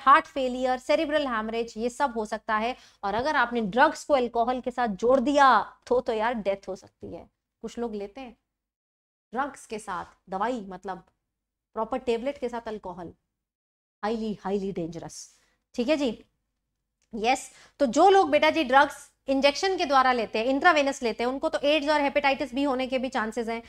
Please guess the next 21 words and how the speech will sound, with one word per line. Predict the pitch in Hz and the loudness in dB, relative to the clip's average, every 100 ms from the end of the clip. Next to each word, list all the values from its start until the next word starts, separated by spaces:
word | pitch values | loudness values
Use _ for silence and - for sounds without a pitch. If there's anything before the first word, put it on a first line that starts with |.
| - - | -16 4
और | 294 339 | 6 6
बेटा | 302 302 | 4 2
ये | 311 | 0
दोनों | 240 247 262 | 0 0 0
चीजें | 285 247 254 | -2 -4 -4
क्रॉनिक | 247 202 220 262 | -4 -4 -4 -6
इन्फेक्शन | 202 190 190 180 208 185 | -10 -8 -10 -12 -14 -12
है। | 170 | -6
जैसा | 214 247 285 | -4 -4 -4
कि | 277 | -4
हमने | 269 | -6
देखा | 262 247 262 | -4 -2 -2
था, | 220 - | -4 -6
एड्स | 233 262 226 | -4 -4 -4
बेटा | 233 254 | -4 -4
जी | 240 | -6
इन्फेक्टेड | 269 233 220 233 269 233 | -6 -8 -6 -4 -4 -4
नीडल | 233 240 | -4 -4
से | 240 | -6
होता | 214 190 202 | -8 -6 -6
है। | 170 | -6